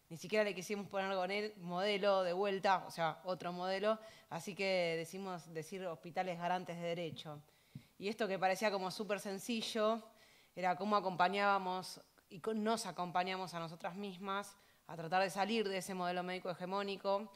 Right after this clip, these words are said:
construido por el capitalismo, por la mecanización de, de la salud, que en nosotras mismas reinaba para, eh, poder entender que nuestra función era la de garantizar los derechos sexuales y reproductivos y de parto respetado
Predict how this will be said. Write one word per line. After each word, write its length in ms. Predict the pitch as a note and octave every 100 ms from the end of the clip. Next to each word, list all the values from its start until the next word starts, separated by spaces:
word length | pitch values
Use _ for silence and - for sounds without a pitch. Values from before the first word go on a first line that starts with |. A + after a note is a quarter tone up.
| -
construido 440 | - D#3+ - G3 F#3+
por 100 | F#3
el 80 | F3
capitalismo, 1120 | F3 F#3 E3+ F#3+ G#3+ A3+ G#3 G3+ G3 F#3+ - _
por 120 | - D#3+
la 80 |
mecanización 720 | E3 F3 F3 E3 E3 D#3 F3
de, 260 | F3+ E3+ E3 - _
de 120 | E3+
la 120 | E3
salud, 480 | D#3 F3+ G#3+ A3+ A#3+ - - _ -
que 80 |
en 80 | F3
nosotras 320 | F#3+ A#3 A3+
mismas 320 | A3+ B3 A#3+ A3
reinaba 680 | A3+ A#3 B3 B3+ C4 C4
para, 440 | C4 G3+ A3 A#3 A#3 - - _ E3+
eh, 500 | E3 D#3 D#3+ D#3 D#3
poder 180 | F3+ F#3+
entender 600 | G#3 G3+ F#3 G3 G#3 A3
que 120 | G#3
nuestra 320 | F3+ E3 -
función 480 | D#3+ F3+ E3 F#3 F#3+
era 180 | F#3+ F3+
la 140 | E3
de 160 | D#3 D#3
garantizar 540 | D#3+ D#3+ D#3+ D#3+ E3+
los 120 | E3+ E3+
derechos 440 | E3+ F3 E3+ D#3+
sexuales 640 | - G3 D#3+ F#3+ F3+ F#3+ -
y 80 | G#3
reproductivos 800 | E3+ E3 E3+ E3 D#3+ F3+ F#3+ G3 - _ - _
y 80 | D#3
de 80 | E3+
parto 300 | F3 E3+ E3+
respetado 680 | E3+ - F3+ F#3+ F#3+ G3+